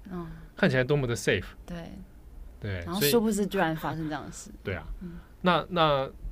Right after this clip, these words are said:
Speaker 2: 这就是中间有一些差别啦。不过因为刚刚讲到那法式西餐厅，我这边也要讲，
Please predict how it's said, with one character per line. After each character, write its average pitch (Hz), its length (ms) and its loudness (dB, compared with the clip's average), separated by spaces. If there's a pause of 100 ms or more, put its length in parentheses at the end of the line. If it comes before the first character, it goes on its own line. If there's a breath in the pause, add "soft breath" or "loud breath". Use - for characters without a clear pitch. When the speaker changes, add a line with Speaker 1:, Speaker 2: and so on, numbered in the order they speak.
(220)
Speaker 2:
这 202 120 2
就 180 120 8
是 156 120 -2
中 147 180 2
间 139 120 2
有 110 60 2
一 104 40 0
些 110 340 -2
差 113 260 0
别 82 240 -8
啦。 - 100 -16 (960 soft breath)
不 202 60 12
过 247 80 12
因 254 40 10
为 247 60 8
刚 214 80 10
刚 226 60 12
讲 123 120 4
到 127 60 6
那 175 80 8
法 165 220 8
式 151 100 2
西 139 140 -2
餐 123 180 2
厅， 127 140 0
我 208 40 0
这 147 120 0
边 135 120 2
也 101 60 2
要 95 120 -2
讲， 95 200 -8